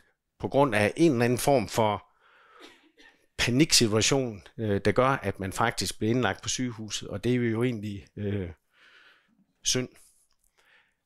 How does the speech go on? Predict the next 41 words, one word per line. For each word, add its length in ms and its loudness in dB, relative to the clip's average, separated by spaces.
Øhm, 600 -6
vi 120 2
undgår 320 6
de 120 4
der 80 6
paniksituationer 1040 0
ved, 160 4
at 120 0
man 140 -2
netop 320 2
laver 220 4
nogle 180 -2
gode 300 2
nedskrevne, 720 4
øh, 180 -10
aftaler, 680 4
som 200 -4
ligger 260 6
i 60 4
hjemmet, 440 2
som 200 -4
kan 100 -2
læses 400 4
af 360 -6
vagtlæger 560 2
og 140 -4
hjemmesygeplejersker 880 -2
og 60 -6
så 80 -6
videre, 320 -2
sådan 180 -4
så 120 0
man 240 -4
ved, 240 4
at 160 -8
den 220 2
aftale, 440 4
man 140 -2
har 80 0
lavet 460 4
i 240 -6